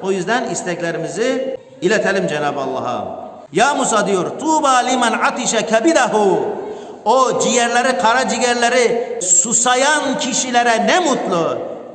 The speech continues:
"Ve ca'un batnehu fi Ramazan." Ramazan'da işte ciğerleri susayan ve karnı ağrıyan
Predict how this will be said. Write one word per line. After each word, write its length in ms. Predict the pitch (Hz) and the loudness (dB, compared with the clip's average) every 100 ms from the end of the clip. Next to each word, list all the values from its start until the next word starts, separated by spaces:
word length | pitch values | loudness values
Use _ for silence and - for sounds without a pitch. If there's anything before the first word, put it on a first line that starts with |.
| 143 | 0
"Ve 180 | 220 - | 0 2
ca'un 840 | 294 311 302 285 277 269 277 240 226 208 - | 2 4 4 4 2 2 2 0 -2 -4 -2
batnehu 680 | 202 320 262 254 214 220 208 220 | 0 0 0 0 2 0 -2 -4
fi 180 | 247 233 | 0 2
Ramazan." 560 | 220 214 208 247 208 175 - - - - - - | 2 2 2 2 2 -2 -8 -10 -14 -16 -14 -2
Ramazan'da 800 | 185 226 220 233 233 269 311 - - - | 0 2 2 2 2 2 2 0 -4 -6
işte 260 | 180 220 180 | -4 -2 -2
ciğerleri 540 | 220 240 240 240 262 | 0 0 2 0 0
susayan 600 | - 202 220 208 233 294 - - - 185 | -2 -2 0 2 2 2 -2 -6 -4 -2
ve 160 | 208 | 0
karnı 500 | - 214 220 262 262 - | 2 0 0 -2 -4 0
ağrıyan 580 | 175 170 165 180 208 | 0 0 0 2 2